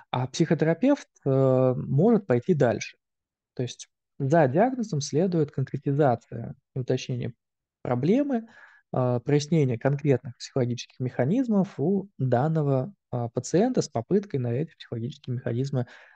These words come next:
а, повлиять. То есть, м, ну, что-то, что-то вроде продолжения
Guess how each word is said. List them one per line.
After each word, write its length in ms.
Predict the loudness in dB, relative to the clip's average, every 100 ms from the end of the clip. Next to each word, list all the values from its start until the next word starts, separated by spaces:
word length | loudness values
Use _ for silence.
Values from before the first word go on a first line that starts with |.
| _ -6
а, 300 | -4 -4 -2 0
повлиять. 540 | 2 4 2 -2 -12 _ _ _ _
То 80 | -8
есть, 280 | -8 -12 _ _ -12
м, 840 | -8 -6 -6 -8 -8 -8 -8 -8 _ _ _ _ -20
ну, 440 | -20 -8 -2 -2
что-то, 480 | -2 -4 -6 -4 -6
что-то 260 | -2 -2 0
вроде 440 | 2 2 4 2 0 -20 _
продолжения 840 | 2 4 4 4 4 2 4 0